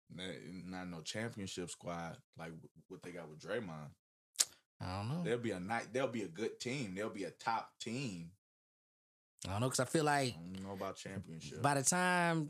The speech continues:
Speaker 2: Draymond shit up, like, 'cause his skills, his shit's declined.
Speaker 1: Draymond's two years.
Speaker 2: Yeah.
Speaker 1: He got a player option after this year.
Speaker 2: Yeah, he, and he's
Speaker 1: And
Speaker 2: taking it.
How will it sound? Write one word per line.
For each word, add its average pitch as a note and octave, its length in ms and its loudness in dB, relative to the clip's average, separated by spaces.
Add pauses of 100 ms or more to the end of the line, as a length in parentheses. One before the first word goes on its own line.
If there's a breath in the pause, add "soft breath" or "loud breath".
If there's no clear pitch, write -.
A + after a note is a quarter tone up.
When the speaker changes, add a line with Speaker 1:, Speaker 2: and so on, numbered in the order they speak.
Speaker 2:
Draymond E3+ 500 6
shit D#3 180 4
up, D3+ 220 2
like, C#3 400 2 (220)
'cause B2+ 160 8
his A3+ 160 6
skills, E3 500 4
his C4 240 4
shit's D#3 280 6
declined. D#3 540 4
Speaker 1:
Draymond's D3+ 680 0 (100)
two C#3+ 160 2
years. A2 540 -2
Speaker 2:
Yeah. - 280 2
Speaker 1:
He B2+ 80 -2
got A#2+ 180 2
a - 20 -4
player C#3 340 0
option C3 340 2
after B2 240 -4
this A2 240 -4
year. F#2 220 -4
Speaker 2:
Yeah, E2+ 140 0
he, C#3+ 180 4
and C#3 120 6
he's E3 100 6
Speaker 1:
And - 40 0
Speaker 2:
taking C#3+ 260 6
it. D#3+ 120 0